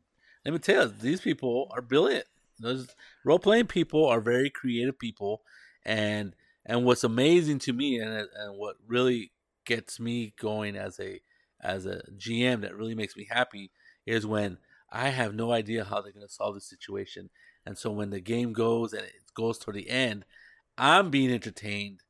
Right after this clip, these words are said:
just as much as the players because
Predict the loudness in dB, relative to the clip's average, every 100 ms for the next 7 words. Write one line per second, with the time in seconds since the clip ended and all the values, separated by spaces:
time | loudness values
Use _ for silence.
0 | _ _ 0 2 2 0 -6 -2 -2 -2
1 | -6 -6 -10 -4 0 0 -2 -6 -10 -6
2 | -6 -6